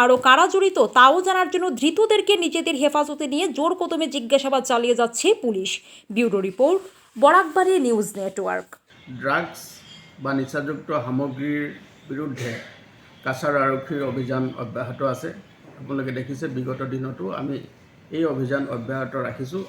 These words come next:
Speaker 2: আৰু অসমৰ মাননীয় মুখ্যমন্ত্ৰী ডাঙৰীয়াই অসমখনক ড্ৰাগছমুক্ত কৰাৰ যি পণ লৈছে,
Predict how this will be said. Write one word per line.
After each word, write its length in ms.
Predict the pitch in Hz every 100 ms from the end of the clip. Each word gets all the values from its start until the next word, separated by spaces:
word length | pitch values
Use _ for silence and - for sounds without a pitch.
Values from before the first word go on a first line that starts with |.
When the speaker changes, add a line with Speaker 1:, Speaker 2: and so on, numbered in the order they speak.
| -
Speaker 2:
আৰু 120 | 139
অসমৰ 400 | 139 139 175 180
মাননীয় 340 | 160 151 151 151
মুখ্যমন্ত্ৰী 640 | 151 - 147 147 139 147
ডাঙৰীয়াই 480 | 131 143 139 110 - - - _ _ _ - _ _
অসমখনক 720 | - - 185 185 - 139 95 - - _ _ _ _ _ -
ড্ৰাগছমুক্ত 540 | 135 160 - 190 185 185
কৰাৰ 320 | 175 156 151 135
যি 80 | 143 131
পণ 140 | 131 151
লৈছে, 280 | 147 131